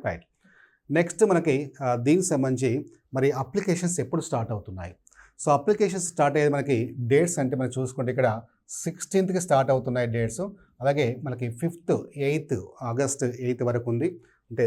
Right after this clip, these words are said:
సిక్స్టీన్త్ జూలై, జూలై సిక్స్టీన్త్కు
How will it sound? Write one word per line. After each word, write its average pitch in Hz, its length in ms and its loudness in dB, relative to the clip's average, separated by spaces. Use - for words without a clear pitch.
సిక్స్టీన్త్ 160 580 0
జూలై, 135 240 4
జూలై 147 240 6
సిక్స్టీన్త్కు 131 640 -2